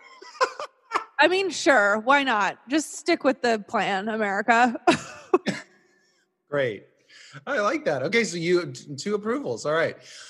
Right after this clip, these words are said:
Speaker 1: Uh, so the next story is teens break into New Jersey petting zoo, ride animals, and cause chaos. A group of teenagers broke into a New Jersey petting zoo, and cops say they turned the place upside down in the middle of the night and cruelly put lipstick on one of the animals.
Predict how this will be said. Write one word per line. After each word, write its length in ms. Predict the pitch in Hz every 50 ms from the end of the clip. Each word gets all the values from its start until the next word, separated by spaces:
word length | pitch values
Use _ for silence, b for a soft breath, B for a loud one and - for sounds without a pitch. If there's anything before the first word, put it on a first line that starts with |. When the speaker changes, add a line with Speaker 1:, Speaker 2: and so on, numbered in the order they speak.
| B B B
Speaker 1:
Uh, 300 | - 185 180 170 170 170
so 140 | 160 - 185
the 60 | 185
next 240 | 190 208 240 - -
story 300 | - - 196 190 185 180
is 460 | 175 175 170 156 151 151 139 - - - _
teens 500 | - - - 226 233 254 269 294 294 233
break 360 | 202 165 185 185 190 185 185 -
into 360 | 180 165 160 160 - 156 156
New 260 | 151 143 147 165 202
Jersey 440 | 185 151 175 175 180 170 160 170 160
petting 420 | - - 170 190 202 208 180 147
zoo, 480 | 123 - 117 110 104 104 117 120 127 - _ _ _ -
ride 400 | 110 123 147 160 180 190 190 190
animals, 680 | - 175 170 190 202 190 147 127 113 107 107 113 113 - -
and 200 | 135 131 135 131
cause 420 | - - 160 156 151 151 143 -
chaos. 680 | - - 165 160 139 117 101 92 - - - - - - b b b b b b b b b b b -
A 80 | 160
group 180 | 139 131 247 285
of 140 | 320 294 -
teenagers 480 | - 202 196 185 175 160 151 160 135
broke 220 | 127 151 151 147 156
into 240 | 151 147 151 147
a 40 | 143
New 240 | 139 139 139 139 131
Jersey 380 | 110 - 151 156 165 165 214 190
petting 420 | 143 147 147 131 131 117 120 120
zoo, 280 | 117 113 120 117 120 127
and 160 | 127 131 131
cops 480 | 127 - 151 160 180 - - - - -
say 100 | 156 143
they 160 | 135 143 135
turned 300 | 131 - - 156 165 175
the 40 | 165
place 280 | - - 135 131 127
upside 400 | - 127 143 - - - 151 139
down 180 | 127 123 120 123
in 60 | 123
the 60 | 123
middle 220 | 123 127 127 139 151
of 80 | 165
the 60 | 143 135
night 300 | 127 113 107 110 113 -
and 140 | 127 127 127
cruelly 320 | - - 175 190 208 220
put 240 | - - 175 160 127
lipstick 480 | 127 156 202 202 - - - 135 131 135
on 120 | 127 120
one 120 | 123 123
of 40 | 123
the 160 | 120 127 127
animals. 500 | 135 143 143 123 101 87 82 - - -